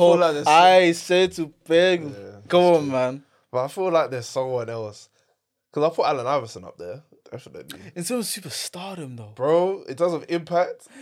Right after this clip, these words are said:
Speaker 1: No,
Speaker 2: it,
Speaker 1: but,
Speaker 2: it,
Speaker 1: no, but I, I, I know
Speaker 2: and
Speaker 1: in
Speaker 2: as a
Speaker 1: terms of
Speaker 2: player, he was crazy.
Speaker 1: I, I know
Speaker 2: Like,
Speaker 1: that
Speaker 2: the one game Shaq and Kobe lost was to him.
Speaker 1: I'm saying outside of that as well,
Speaker 2: Nah,
Speaker 1: is he
Speaker 2: yeah.
Speaker 1: still a superstar?
Speaker 2: Yeah, A I was impact-,
Speaker 1: 'Cause
Speaker 2: for
Speaker 1: I'm
Speaker 2: black
Speaker 1: not,
Speaker 2: people in general,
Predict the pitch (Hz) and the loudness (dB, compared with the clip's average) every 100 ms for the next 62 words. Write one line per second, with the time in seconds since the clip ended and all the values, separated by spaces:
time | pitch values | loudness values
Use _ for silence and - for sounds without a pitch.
0 | 233 180 214 185 185 175 202 180 165 - | -12 0 2 4 2 2 0 2 2 2
1 | 175 180 202 165 190 220 196 175 196 180 | -4 -2 -2 0 0 2 2 2 2 2
2 | 202 233 143 147 180 190 165 - 208 285 | 2 4 4 2 -2 -8 -12 -10 -8 -8
3 | 127 165 180 190 214 180 170 170 196 226 | -2 0 2 0 2 2 2 4 2 0
4 | 175 185 170 147 120 170 165 143 160 147 | 0 -2 -2 -8 -6 -6 -6 -10 -10 -10
5 | 131 139 127 117 - 120 139 98 - - | -10 -10 -10 -12 -18 -14 -14 -14 -16 -2
6 | 160 185 196 170 - 143 - - 165 170 | -2 0 -2 -2 -2 -4 -4 -2 2 4
7 | 156 127 - 143 139 123 120 139 147 208 | 2 -2 2 2 2 -2 -2 2 2 2
8 | 262 _ _ _ - - 151 143 170 - | -4 _ _ _ -20 -8 -6 -4 -6 -4
9 | 190 196 185 180 - 220 196 196 - 202 | 2 6 6 4 -2 -6 -4 -4 2 6
10 | 220 - - 147 131 107 95 - 98 - | 6 4 0 0 0 -4 -12 -18 -20 -10
11 | 113 214 208 208 - - 135 123 120 113 | -2 2 4 4 2 0 -12 -8 -8 -2
12 | 127 113 | -4 -4